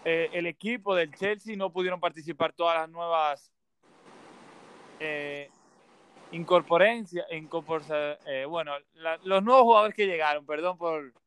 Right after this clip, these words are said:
por equivocarme ahí. Eh, pero sí, ganaron tres a uno.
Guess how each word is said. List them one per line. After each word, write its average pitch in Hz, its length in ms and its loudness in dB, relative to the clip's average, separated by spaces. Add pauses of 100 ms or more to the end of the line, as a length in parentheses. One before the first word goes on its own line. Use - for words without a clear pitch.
(240)
por 151 100 -6
equivocarme 160 540 -4
ahí. 190 240 -6 (840)
Eh, 151 520 -6 (1400)
pero - 160 6
sí, 233 160 -2
ganaron 214 640 6
tres 214 320 8
a 196 100 6
uno. 254 460 -2